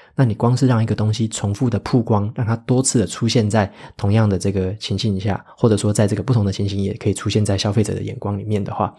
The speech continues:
那你就可以唤起人们这个系统一的本能反应，这种熟悉的感觉，那潜意识里面就会对你的品牌产生喜欢的这个印象。这个就是所谓的让你的品牌有名，要让人家重复可以看到你的品牌，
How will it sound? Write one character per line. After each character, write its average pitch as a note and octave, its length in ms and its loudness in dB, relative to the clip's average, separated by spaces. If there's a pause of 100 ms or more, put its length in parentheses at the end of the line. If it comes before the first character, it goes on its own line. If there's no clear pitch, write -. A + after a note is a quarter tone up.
(340)
那 F3 80 4
你 C#3 120 4
就 A2+ 100 2
可 - 160 -2
以 G2 60 0
唤 A#2+ 280 0
起 - 300 -4
人 G#2 100 0
们 G2+ 180 0
这 G#2+ 100 -2
个 G#2 100 0
系 - 180 0
统 G2+ 200 0
一 G#2+ 80 0
的 G2 100 -2
本 G2 240 -2
能 G#2 160 -4
反 F#2+ 180 -6
应， A2 140 0 (260)
这 - 120 0
种 G#2+ 120 0
熟 - 220 -4
悉 A#2+ 160 2
的 G#2+ 60 4
感 - 180 -6
觉， - 200 -10 (340)
那 B2+ 100 2
潜 G2 320 -2
意 C#3 100 4
识 C3 160 2
里 G2+ 120 -2
面 G#2 180 0
就 - 140 -4
会 G2+ 80 -2
对 A2+ 160 2
你 G2 100 0
的 G#2+ 120 -6
品 - 260 -8
牌 - 200 -10 (200)
产 G2 180 -2
生 F#2+ 180 -2
喜 - 200 -2
欢 G2+ 100 0
的 G2 80 -2 (340)
这 - 80 -6
个 - 240 -2
印 A2 140 2
象。 G2+ 180 0 (480)
这 A2+ 120 -2
个 G2 100 0
就 G2+ 100 0
是 G2+ 200 0
所 G2+ 160 -4
谓 G#2 100 4
的 F2+ 240 -4
让 A2+ 160 2
你 - 20 -4
的 G2 80 -2
品 - 160 -4
牌 F#2+ 160 -2
有 G2+ 200 4
名， G2+ 260 2 (440)
要 A2 120 6
让 G#2+ 160 4
人 F#2+ 100 0
家 G#2+ 200 2
重 G2 280 -2
复 C3+ 140 4
可 - 100 -2
以 G#2+ 60 0
看 A#2+ 240 0
到 A2+ 140 4
你 G#2 60 -2
的 - 60 -6
品 G2+ 200 -10
牌， - 220 -10